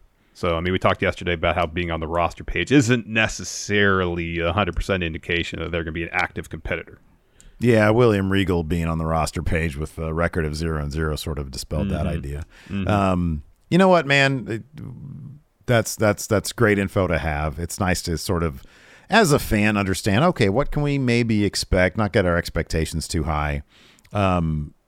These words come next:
Speaker 2: I, I've said this before. I'm, I'm shocked that W W E didn't see the value in simply having her on camera in some way, shape, or form, because she is a draw. She,
Speaker 1: Yeah.
Speaker 2: people love Paige.
Speaker 1: Yeah.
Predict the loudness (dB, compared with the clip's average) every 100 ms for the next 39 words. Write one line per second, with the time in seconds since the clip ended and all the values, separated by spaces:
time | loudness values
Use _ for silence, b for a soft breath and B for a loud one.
0 | -10 -6 0 2 2 0 2 2 2 0
1 | -4 2 4 4 4 2 0 0 4 4
2 | 4 0 -2 0 0 2 2 2 0 -2
3 | 0 0 0 -2 b b b -4 -2 2
4 | 4 4 2 0 0 -2 0 -2 0 0
5 | 2 0 -4 -2 0 0 0 -2 -2 -2
6 | -2 -2 -2 -2 -4 -8 -8 -6 -2 0
7 | 2 2 2 2 0 0 -6 -4 -2 -2
8 | -4 -10 B B B -8 -4 0 0 0
9 | 2 4 2 -2 -6 -6 -6 -8 -8 -4
10 | 0 2 4 4 4 4 4 2 2 -2
11 | -6 -6